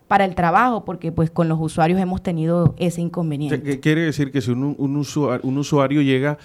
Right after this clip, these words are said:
Speaker 2: a apoyarse, ustedes no, no pueden acudir
Speaker 1: Sí,
Speaker 2: allá a
Speaker 1: estamos
Speaker 2: reclamarles.
Speaker 1: prestando el servicio, pero la, la respuesta no es tan inmediata.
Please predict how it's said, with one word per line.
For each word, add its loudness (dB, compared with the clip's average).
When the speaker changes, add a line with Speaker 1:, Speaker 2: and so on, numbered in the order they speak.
Speaker 2:
a 0
apoyarse, 0
ustedes -2
no, -4
no -4
pueden 0
acudir -2
Speaker 1:
Sí, 4
Speaker 2:
allá 6
a 4
Speaker 1:
estamos 4
Speaker 2:
reclamarles. 6
Speaker 1:
prestando 4
el -6
servicio, 0
pero 2
la, 2
la 0
respuesta -4
no 0
es -2
tan 2
inmediata. 0